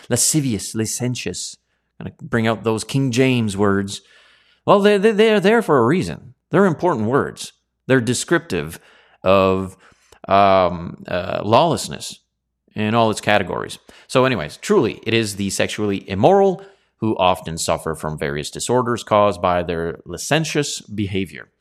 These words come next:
According to the American Center for Disease Control, the C D C, more than sixty-five million people,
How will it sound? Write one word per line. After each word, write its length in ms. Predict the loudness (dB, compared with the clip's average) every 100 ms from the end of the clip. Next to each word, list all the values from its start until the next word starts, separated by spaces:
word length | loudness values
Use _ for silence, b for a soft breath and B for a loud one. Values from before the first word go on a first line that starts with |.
| B B B B
According 420 | 0 2 2 -2
to 180 | -2 0
the 140 | 0
American 380 | 0 0 0 -2
Center 300 | -4 -4 -4
for 180 | -6 -6
Disease 460 | -6 -6 -2 -4 -4
Control, 440 | -8 -8 -6 -6
the 80 | -6
C 260 | -6 -6 -6
D 180 | -8
C, 480 | -10 -8 -10 -12 -20 -20 B B
more 360 | -4 0 0 0
than 240 | -2 -6
sixty-five 1400 | -6 -6 -6 -8 -10 -12 -10 -10 0 2 2 0 -4 -6
million 720 | -6 -4 -2 -2 -2 -4 -6 -8
people, 720 | -4 -2 -2 -6 -6 -8